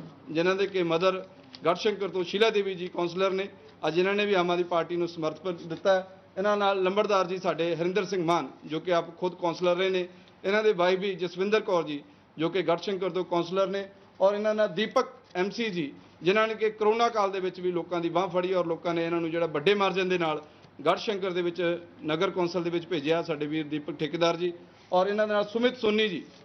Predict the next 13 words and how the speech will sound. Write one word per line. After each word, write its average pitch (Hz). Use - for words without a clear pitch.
ਜਿਹੜੇ 180
ਕਿ 180
ਸਾਡੇ 175
ਕਾਉਂਸਲਰ 170
ਨੇ, 196
ਇਹ 202
ਵੀ 208
ਵਾਰਡ 165
ਨੰਬਰ 180
ਚਾਰ 170
ਗੜਸ਼ੰਕਰ 190
ਤੋਂ। 196
ਨਾਰੇ 214